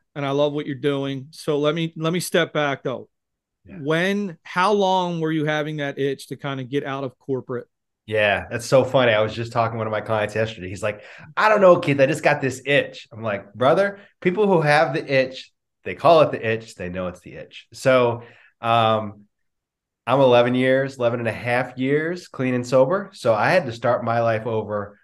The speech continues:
Speaker 2: from nothing eleven and a half years ago. Um, almost died,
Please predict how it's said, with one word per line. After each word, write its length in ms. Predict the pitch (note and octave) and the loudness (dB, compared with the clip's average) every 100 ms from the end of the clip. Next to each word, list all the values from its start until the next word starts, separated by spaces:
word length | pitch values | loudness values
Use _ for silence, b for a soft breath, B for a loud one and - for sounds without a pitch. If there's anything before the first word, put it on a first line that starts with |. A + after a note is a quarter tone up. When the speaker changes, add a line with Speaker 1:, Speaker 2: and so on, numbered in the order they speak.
| B _ | B _
Speaker 2:
from 840 | - A#2+ B2+ B2 B2 A#2+ A2+ G2+ | -2 2 2 2 0 -2 -4 -6
nothing 800 | G2+ A2 A2+ A2 - G2 F2+ F2 | 0 4 4 2 -6 -4 -4 -6
eleven 260 | F2+ F#2 F#2 | -6 -6 -6
and 100 | F2+ | -8
a 40 | |
half 120 | F2 | -10
years 260 | G2 F#2+ F2+ | -8 -10 -10
ago. 360 | F2 F2 E2+ D#2+ | -8 -8 -8 -10
Um, 460 | F2 F2 F2 E2+ _ _ _ | -10 -8 -10 -14 _ _ _
almost 360 | G#2+ A2 A2+ A2+ | -4 -4 -4 0
died, 460 | G#2 G#2 G#2+ G#2 | 2 2 0 -4